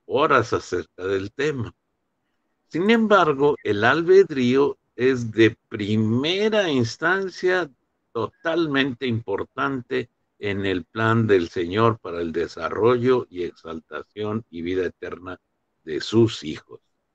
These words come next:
porque es lo que los haba-, habilita para llegar a ser como Él, el,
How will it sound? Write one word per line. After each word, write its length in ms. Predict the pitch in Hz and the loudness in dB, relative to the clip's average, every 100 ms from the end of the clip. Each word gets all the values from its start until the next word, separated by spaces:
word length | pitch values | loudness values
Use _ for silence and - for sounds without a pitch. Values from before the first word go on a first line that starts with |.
| _ _ _ _ _ _ - | _ _ _ _ _ _ 0
porque 600 | 139 165 151 165 131 135 | 0 0 4 4 6 6
es 80 | |
lo 200 | 143 151 | 6 4
que 120 | 117 117 | 4 -2
los 260 | 107 98 | -2 0
haba-, 320 | 107 95 101 - | 0 0 -2 -2
habilita 840 | 104 92 95 98 151 180 - 131 | -2 -2 -2 0 0 -2 -4 -6
para 260 | - 110 104 | -4 -4 -2
llegar 400 | 117 120 101 85 | -2 0 0 -2
a 120 | 104 | -4
ser 260 | - 78 73 | -6 -14 -16
como 380 | - 101 104 127 | -16 -12 -6 -2
Él, 320 | 208 254 240 _ _ _ _ _ | -2 -2 -6 _ _ _ _ _
el, 200 | 90 78 | -14 -14